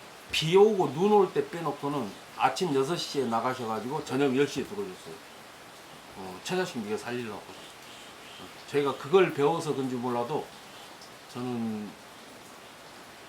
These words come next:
노는 건 별로 안 좋아합니다. 일, 일하는 걸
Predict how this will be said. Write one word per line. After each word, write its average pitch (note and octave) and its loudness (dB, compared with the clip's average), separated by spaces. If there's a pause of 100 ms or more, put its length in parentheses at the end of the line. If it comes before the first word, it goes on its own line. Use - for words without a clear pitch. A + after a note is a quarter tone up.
(400)
노는 E3+ 4
건 A#2 2
별로 A#2+ 0
안 - -2
좋아합니다. B2 -2 (1500)
일, D3 -2
일하는 D3 2
걸 G#2 0